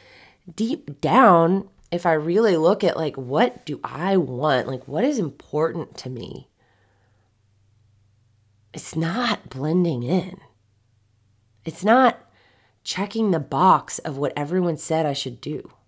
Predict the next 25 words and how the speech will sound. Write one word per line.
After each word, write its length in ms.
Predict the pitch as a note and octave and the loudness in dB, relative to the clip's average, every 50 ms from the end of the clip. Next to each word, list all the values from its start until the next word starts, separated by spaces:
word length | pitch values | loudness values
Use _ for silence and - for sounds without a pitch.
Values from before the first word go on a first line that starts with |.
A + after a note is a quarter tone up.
| _ _ _ _ _ _ _ _ _ _ _ _ _ _ | _ _ _ _ _ _ _ _ _ _ _ _ _ _
Like, 120 | - - G3+ | -6 -2 -2
I 40 | |
don't 320 | F#3+ F3+ D#3 E3+ F#3 - - | 2 2 4 2 2 0 0
wanna 220 | D#3 D#3 F#3 F#3 | -2 0 0 0
live 240 | C#3+ C3+ E3 G#3 F#3+ | 0 0 -2 -2 -2
like 160 | G3 F3+ - | -4 -6 -6
everyone 360 | C3+ C3 D3+ C#3+ C#3 C3+ B2+ | -6 -8 -6 -6 -6 -4 -6
else. 480 | C3+ - - - - - - - - - _ _ _ _ _ _ _ _ _ _ _ _ _ _ _ _ _ _ _ _ _ _ _ _ _ _ _ _ _ _ _ _ _ _ _ _ _ _ _ _ _ _ - | -6 -8 -8 -12 -14 -16 -16 -16 -16 -16 _ _ _ _ _ _ _ _ _ _ _ _ _ _ _ _ _ _ _ _ _ _ _ _ _ _ _ _ _ _ _ _ _ _ _ _ _ _ _ _ _ _ -4
I 120 | F3+ A3 | -2 -2
do 360 | G#3+ F#3 - - F3 F#3+ G#3+ | -2 0 0 2 2 4 4
believe 500 | G#3 F#3 F3+ D#3 D3 D3+ D#3 E3 E3 D#3+ | 2 2 2 2 2 2 0 0 -2 0
that 100 | D#3+ C3+ | 2 2
I 80 | C3 C#3 | 2 2
have 160 | D3 D3 C3 | 0 -2 -4
a 80 | C3 B2+ | -4 -6
purpose 340 | - C#3+ C#3 - D3+ - D3+ | -6 -6 -4 -4 -4 -4 -2
on 100 | C#3+ C#3+ | -2 -2
this 160 | C3+ - - | -4 -2 0
earth, 220 | C3 C#3 D3 D3 | 0 0 0 -2
and 160 | - C#3+ D3+ | -4 -6 -4
blending 400 | A#2+ C3+ C3+ D3 D#3+ E3+ E3+ D#3 | -4 -2 0 2 2 2 2 2
in 240 | D3 D3 D3+ D#3 D#3+ | 2 2 2 2 2
is 320 | - - C3+ C#3 B2 - C3 | 0 -2 -2 -2 -2 -4 -6
likely 680 | B2+ B2 B2 C3 B2+ C3 C3+ - - F#3 F3 E3+ D#3+ | -4 -2 0 2 2 2 2 0 0 2 2 2 2
not 560 | D3+ C#3 C3+ C3 B2 B2+ C3 C3+ C3 - - | 0 -2 0 0 0 2 4 2 2 0 -4